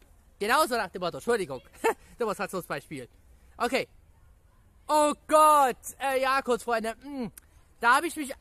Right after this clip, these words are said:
da hieß es angeblich nein. Und zwar, kurz, Freunde, hätte Mister Schuschmann beide retten können. Ähm, ich werde die Stelle mal nicht spoilern, kurz, Freunde, aber in der Theorie gesprochen kann man, und das,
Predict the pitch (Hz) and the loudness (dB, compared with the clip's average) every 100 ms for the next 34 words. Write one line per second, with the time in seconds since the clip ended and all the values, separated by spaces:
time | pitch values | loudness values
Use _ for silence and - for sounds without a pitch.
0 | - 233 302 349 285 349 359 - 247 320 | -4 2 2 2 -4 -6 -6 -8 -8 -6
1 | 330 339 339 - 156 151 202 262 208 113 | -6 -4 -6 -8 -16 -4 2 2 2 -8
2 | - _ _ - - 226 - 285 339 - | -20 _ _ -18 -12 -10 0 2 2 0
3 | 247 - 220 220 311 - _ _ _ _ | -4 -2 -4 -2 -6 -8 _ _ _ _
4 | _ - - 262 330 - 427 392 440 427 | _ -20 -8 0 0 2 0 2 2 -2
5 | 370 - 311 294 269 370 - 359 349 262 | -4 -2 -2 0 0 -2 -4 -6 -6 -2
6 | 262 311 285 262 294 320 202 214 190 151 | 0 0 -2 -2 -4 -8 -2 -2 0 -4
7 | 165 233 262 294 320 330 330 320 320 311 | -8 -4 0 0 0 -4 -8 -14 -14 -12
8 | 311 320 349 359 403 392 349 330 311 359 | -10 -10 -6 -4 -4 -6 -6 -2 -2 -4
9 | - 226 269 285 240 208 - 196 208 208 | -8 -2 0 0 -2 -6 -4 -4 -2 -2
10 | 214 226 285 370 - - - - _ - | 0 0 2 0 -4 -20 -20 -20 _ -20
11 | - - - 302 330 - 294 277 349 427 | -20 -16 -8 -2 -2 -2 -4 -2 -2 -2
12 | 381 - 262 311 359 359 214 269 330 370 | -4 -4 0 0 0 -8 -2 0 0 -2
13 | 392 247 254 247 - | -4 -8 -4 -4 -6